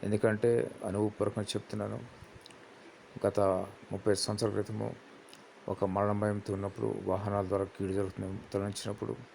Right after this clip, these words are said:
దేవుడు నాకు ఇచ్చినటువంటి ఈ వాగ్దానం, ఈ వాగ్దానం అందరికీ కూడా పనిచేస్తుంది, వర్తిస్తుంది. ఆ వాగ్దానం మీరు నమ్మండి.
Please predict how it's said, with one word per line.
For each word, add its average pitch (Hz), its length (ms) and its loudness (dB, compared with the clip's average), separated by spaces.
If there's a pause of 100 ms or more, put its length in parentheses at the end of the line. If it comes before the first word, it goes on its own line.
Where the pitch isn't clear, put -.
(640)
దేవుడు 98 260 6
నాకు 95 180 0
ఇచ్చినటువంటి 95 440 -2
ఈ 90 40 -2
వాగ్దానం, 90 560 0 (240)
ఈ - 40 -2
వాగ్దానం 95 460 0
అందరికీ 98 380 -2
కూడా 107 300 -2 (760)
పనిచేస్తుంది, 101 640 2
వర్తిస్తుంది. 101 680 -2
ఆ - 40 2
వాగ్దానం 92 460 0
మీరు 92 120 -2
నమ్మండి. 85 420 -4